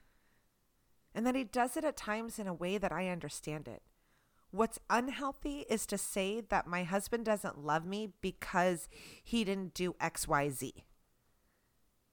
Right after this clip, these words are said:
What would be healthy is expressing how you feel about things. "Hey, honey, it really makes me feel loved and wanted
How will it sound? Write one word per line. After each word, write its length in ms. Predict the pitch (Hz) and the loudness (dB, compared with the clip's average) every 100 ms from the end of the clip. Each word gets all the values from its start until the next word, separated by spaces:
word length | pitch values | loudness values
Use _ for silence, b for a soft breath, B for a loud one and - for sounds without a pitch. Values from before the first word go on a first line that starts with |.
| _ _ _ _ - - - | _ _ _ _ -16 -14 -8
What 380 | 190 214 214 | 2 4 4
would 300 | 196 214 247 | 4 2 2
be 120 | - 233 | -2 -4
healthy 580 | 147 127 - - 208 - - _ _ _ _ | -4 -6 -6 -8 -8 -12 -20 _ _ _ _
is 220 | 226 214 | 0 0
expressing 1080 | 214 - - - 196 220 - 185 147 151 170 - _ _ _ _ _ _ _ _ _ _ _ _ _ _ | -4 -4 -8 -4 -4 -2 -4 -6 -6 -10 -14 -18 _ _ _ _ _ _ _ _ _ _ _ _ _ _
how 240 | - 220 208 | 0 4 4
you 160 | 196 | 2
feel 300 | 190 - 220 | -4 -2 -2
about 320 | 190 160 135 | -2 -4 -6
things. 560 | - 131 113 65 - - - _ _ _ _ _ _ _ _ _ | -8 -10 -10 -16 -16 -18 -20 _ _ _ _ _ _ _ _ _
"Hey, 240 | - 233 220 | -6 -2 -2
honey, 560 | 190 220 214 175 175 - b b b b - | -2 -4 -6 -8 -8 -12 b b b b -6
it 260 | 208 90 | -6 -4
really 300 | 190 190 208 | -2 -2 -2
makes 420 | 202 190 190 - 185 | -2 -4 -4 -8 -6
me 160 | 175 | -6
feel 320 | 185 - 185 | -6 -6 -4
loved 380 | 175 170 175 185 | -2 -2 -2 -4
and 160 | 170 156 | -8 -6
wanted 580 | 151 160 - 196 196 | -6 -8 -6 -6 -6